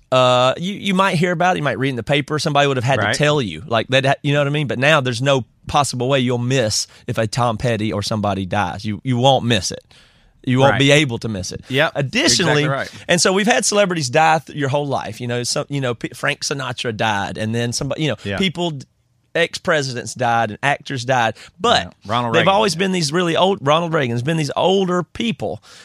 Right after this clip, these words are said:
Speaker 1: And so the obsession with celebrity and the attention to it is now gonna be coupled with the fact that if you think about it, the people that were dying ten and fifteen years ago were seventy and eighty-year-old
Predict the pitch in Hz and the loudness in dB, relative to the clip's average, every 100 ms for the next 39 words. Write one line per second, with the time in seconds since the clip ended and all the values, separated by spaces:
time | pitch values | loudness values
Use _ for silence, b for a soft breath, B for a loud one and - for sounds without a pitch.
0 | B 147 143 135 135 - _ _ _ _ | B 2 2 0 -4 -10 _ _ _ _
1 | _ _ _ _ - - 170 160 139 _ | _ _ _ _ -2 2 4 2 0 _
2 | _ _ _ _ _ _ _ - - _ | _ _ _ _ _ _ _ -20 -20 _
3 | - 139 151 151 - 123 - 240 - 175 | -6 0 2 0 -2 0 2 2 2 0
4 | 156 151 139 131 131 135 127 b b b | -2 0 0 0 -2 -4 -6 b b b
5 | b _ - 170 180 165 147 151 147 - | b _ 0 2 2 2 2 0 0 -6
6 | _ _ _ 139 - 208 226 - 120 139 | _ _ _ -4 0 0 0 -2 -2 0
7 | 120 127 - _ _ _ _ _ - 151 | 0 -2 -6 _ _ _ _ _ -4 2
8 | 139 131 - _ - 139 170 220 165 147 | 2 2 -4 _ -6 2 4 4 4 2
9 | 147 135 131 170 - 147 135 127 - 156 | 0 0 0 0 0 -2 -4 -4 0 2
10 | 143 123 131 120 - B B 151 147 165 | 2 0 -2 -2 -6 B B -2 -2 0
11 | 220 180 151 131 127 202 185 151 139 131 | 0 2 2 2 0 -2 -2 -2 -2 2
12 | 147 147 135 - 151 151 131 147 - 147 | 2 0 -2 -4 -2 -2 -2 -6 -4 -2
13 | 135 156 131 117 117 117 117 113 147 135 | -2 -2 -2 0 0 0 -2 -2 0 0
14 | 131 131 120 123 123 123 120 117 | 0 -2 -2 -2 0 0 2 0